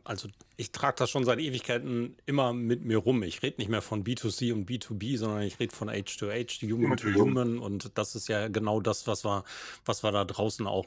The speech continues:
Speaker 1: genau an dieser Stelle in die Köpfe pflanzen müssen. Ja, also du bist der Mensch und du musst einen Menschen erreichen. Darum geht's ja,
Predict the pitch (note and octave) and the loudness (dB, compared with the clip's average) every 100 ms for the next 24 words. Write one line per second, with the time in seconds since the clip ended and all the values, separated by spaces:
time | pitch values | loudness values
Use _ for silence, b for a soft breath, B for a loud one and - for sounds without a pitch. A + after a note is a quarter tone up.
0 | - G2+ F#2+ A2 G2 G#2+ G#2 F#2+ - G2+ | -2 0 0 0 -2 -2 -2 -2 -4 -4
1 | G#2 G2+ G2+ G2+ - B2 G2 - G#2 F2+ | -4 -4 -6 -4 -4 -6 -8 -8 -6 -6
2 | F2+ - G2 G2 - E2 _ G2+ G2+ - | -6 -6 -6 -6 -8 -14 _ -2 0 0
3 | G#2 G#2 G2+ A2+ C3+ B2 - A2+ G#2+ A2 | 0 2 0 0 4 2 2 -2 0 -2
4 | A2 A2 F#2+ G#2+ A2 G#2+ - G2+ G2+ G2 | -2 -4 -2 -2 -2 -2 -4 -6 -4 -6
5 | F#2+ F#2 F2+ G2 G2+ F2 B B B B | -8 -8 -2 -2 -2 -6 B B B B
6 | _ F#2 G2+ G#2+ F#2+ F#2 F2 E2+ | _ -2 0 0 -2 -4 -6 -8